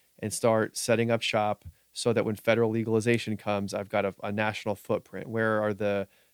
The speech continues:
you know, effective trade routes gonna show up? Where is supply and demand gonna get evened out or,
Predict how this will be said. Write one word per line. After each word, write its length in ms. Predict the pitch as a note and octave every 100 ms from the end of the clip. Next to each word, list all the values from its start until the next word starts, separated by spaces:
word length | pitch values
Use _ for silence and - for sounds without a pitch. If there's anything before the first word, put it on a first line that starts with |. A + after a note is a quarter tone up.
| -
you 100 | A2+
know, 180 | G2+ F#2+ _ _ -
effective 460 | - A#2+ G#2+ G#2
trade 300 | F#2+ - G#2
routes 280 | G2 F#2+ F#2
gonna 180 | - G2
show 300 | - G#2 G2
up? 220 | - - -
Where 160 | G#2+
is 100 | G2+
supply 340 | - - A2 G#2
and 140 | G2+
demand 380 | G2 G#2 G2+ G2
gonna 140 | G2+
get 180 | G2+ G2+
evened 320 | A2+ G#2 G2+
out 260 | G2+ G2+ G2
or, 220 | F#2+